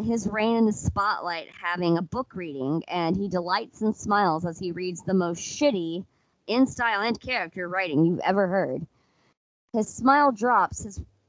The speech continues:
as he notices his wife in the audience, and she leaves, clearly disgusted. Uh, back at home, he holds a kni-, uh, she holds a knife and quivers as someone pushes a slip of paper under the door. And it's a police card with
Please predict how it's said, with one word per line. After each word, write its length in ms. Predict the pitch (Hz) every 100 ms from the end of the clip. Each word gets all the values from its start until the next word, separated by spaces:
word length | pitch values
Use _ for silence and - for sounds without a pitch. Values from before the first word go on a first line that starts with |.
| _ _ -
as 260 | 175 175
he 100 | 196
notices 340 | 196 196 202 190
his 140 | 180
wife 300 | 175 196 196
in 80 | 190
the 100 | 165
audience, 520 | - 175 160 151 147 -
and 120 | 165
she 220 | - 208
leaves, 460 | 190 175 139 147 -
clearly 380 | - 160 147
disgusted. 680 | 143 147 - - - - - - _ _ _ -
Uh, 220 | 170 151 -
back 260 | 233 277 277
at 60 |
home, 560 | 247 226 196 170 175 - _ _ _ -
he 100 | 240
holds 260 | 247 247
a 40 | 214
kni-, 320 | 180 151 160 -
uh, 140 | 170 -
she 240 | - 262
holds 260 | 254 240 196
a 100 | 160
knife 320 | 175 165 139 - -
and 180 | 165 156
quivers 560 | - 285 208 147 156
as 140 | 127 160
someone 380 | - 247 269 269
pushes 340 | 277 254 220
a 80 | 180
slip 260 | - 269
of 120 | - -
paper 320 | 453 415 202
under 160 | 170 160
the 80 | 156
door. 360 | 147 131 120 - _ _ _ _ _ -
And 220 | 185 185 -
it's 460 | 196 180 - - -
a 100 | 202
police 340 | - 285 359 -
card 420 | - 139 127 -
with 220 | 180 170